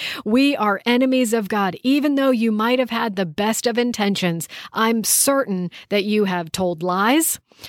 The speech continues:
I'm certain that you have had anger. I'm certain that you have looked down on other people. And these are all things that God condemns in the heart. They're not godly.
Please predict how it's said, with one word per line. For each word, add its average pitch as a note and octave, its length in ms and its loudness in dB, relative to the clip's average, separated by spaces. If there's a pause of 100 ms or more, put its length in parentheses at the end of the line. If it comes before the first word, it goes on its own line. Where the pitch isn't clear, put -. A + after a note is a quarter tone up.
(140)
I'm G3 220 0
certain A#3+ 580 0
that G3 180 -2
you G#3+ 220 0
have G3 180 0
had F3+ 300 -4
anger. B3 520 2 (280)
I'm G#3 180 2
certain A#3 540 0
that G3+ 180 -2
you G#3+ 160 0
have F#3+ 200 -2
looked F3+ 220 -4
down A3+ 340 2
on A3 180 2
other A3 260 4
people. B3+ 460 2 (180)
And G#3+ 180 2
these C#4+ 200 2
are C#4+ 120 0
all B3+ 240 0
things B3+ 420 0
that G3 200 -4
God A#3 300 -2
condemns A3+ 520 0
in A#3+ 140 2
the B3 100 0
heart. C4+ 360 -2 (200)
They're A#3 260 2
not A3+ 440 2 (300)
godly. A3 580 0